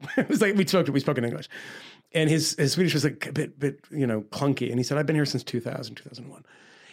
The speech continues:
And this is two interesting things, one about ethnicity and one about the welfare state. He said, "You know, I'm not gonna vote for any of these people. They're all fools. They're all clowns. They're all liars." And I said, "Well, if you did, if you had to,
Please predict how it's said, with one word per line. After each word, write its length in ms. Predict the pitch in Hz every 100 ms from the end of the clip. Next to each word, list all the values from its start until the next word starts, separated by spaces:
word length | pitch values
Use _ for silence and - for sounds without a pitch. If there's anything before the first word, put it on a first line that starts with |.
| _
And 240 | 151 156 165
this 200 | 185 220
is 180 | 165
two 260 | - - 180
interesting 400 | 151 131 - 123
things, 280 | 117 113 92
one 300 | 107 135 170
about 300 | 156 143 135
ethnicity 500 | 135 120 131 - 139
and 120 | 120
one 100 | 120
about 180 | 123 117
the 80 | 110
welfare 340 | 117 110 101
state. 260 | - - - - - - - - -
He 180 | - 170
said, 460 | - 170 156 143 - _ _
"You 240 | - 147 170
know, 380 | 170 220 180 151
I'm 160 | 143 170
not 100 | 180
gonna 140 | 175
vote 200 | 139 151
for 100 | 135
any 200 | 143 147
of 60 | 131
these 160 | 107
people. 240 | - 120 110
They're 160 | 113
all 140 | 147 165
fools. 400 | - 135 131 123
They're 160 | 110
all 140 | 123 135
clowns. 420 | - 120 113 117
They're 140 | 113
all 160 | 113 107
liars." 480 | 117 - 180 180 - - _ _ _ _ -
And 80 | 143
I 60 |
said, 160 | 139 156
"Well, 160 | 175
if 220 | - 175 151
you 80 |
did, 440 | 139 113 190 170 143
if 120 | 110
you 60 | 104
had 420 | - 151 151 -
to, 240 | 104 120